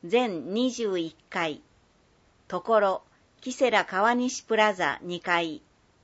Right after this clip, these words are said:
対象、初めて手話を習う人。費用、三千三百円。定員、各二十人。申し込み、ファックスで。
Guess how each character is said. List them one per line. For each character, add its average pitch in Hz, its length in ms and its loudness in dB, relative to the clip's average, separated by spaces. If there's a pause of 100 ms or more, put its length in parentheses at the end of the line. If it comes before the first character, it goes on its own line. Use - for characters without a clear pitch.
(320)
対 220 240 2
象、 196 500 -2 (440)
初 208 320 -2
め 254 160 0
て 170 220 -4
手 254 200 -6
話 233 220 4
を 170 100 2
習 185 360 2
う 185 100 -2
人。 - 460 -6 (760)
費 247 180 -4
用、 180 320 2 (300)
三 233 360 -2
千 247 220 0
三 233 300 -2
百 220 380 -2
円。 143 220 -4 (560)
定 214 240 0
員、 196 400 -6 (160)
各 240 480 -2
二 196 220 -6
十 240 280 -2
人。 156 340 -4 (800)
申 226 220 2
し - 180 -8
込 214 160 0
み、 190 280 -6 (340)
フ - 140 -2
ァ 247 80 6
ッ - 20 -8
ク - 160 -18
ス 185 220 -10
で。 147 240 -4